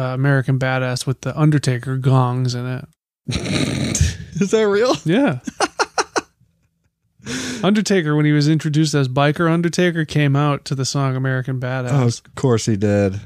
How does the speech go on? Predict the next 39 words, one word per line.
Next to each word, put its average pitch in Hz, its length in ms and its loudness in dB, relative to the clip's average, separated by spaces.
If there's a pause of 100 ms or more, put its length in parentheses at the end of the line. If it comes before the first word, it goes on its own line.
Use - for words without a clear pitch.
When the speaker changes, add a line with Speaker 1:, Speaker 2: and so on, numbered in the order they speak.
(120)
Speaker 1:
That 143 160 -2
persona 139 540 0
is 131 240 -4
Speaker 2:
I 123 40 2
coulda 110 220 0
told 92 260 0
you 90 60 -2
that. 80 280 -6 (360)
Speaker 1:
often 143 500 0
referred 131 480 0
to 135 120 0
as 127 200 0
the 135 100 -2
American 127 500 -2
Badass 131 520 0
Undertaker. 139 680 0 (680)
Speaker 2:
Oh 110 120 0
my 92 200 0
God. 98 460 0 (320)
Speaker 1:
And 165 100 2
then 262 80 2
he 302 60 2
came 185 220 0
out 160 140 0
to 151 260 0
Rollin' 165 520 0
by 135 120 -2
Limp 147 260 0
Bizkit. 208 420 -2 (300)
Speaker 2:
Wow. 147 600 0 (120)
He's 156 220 0
hitting 170 220 0
all 151 180 2
the 147 80 0
bases. 95 600 -6
Speaker 1:
Yeah, 139 220 0
he 131 100 -2
crushed 156 380 -2
it. 120 140 -8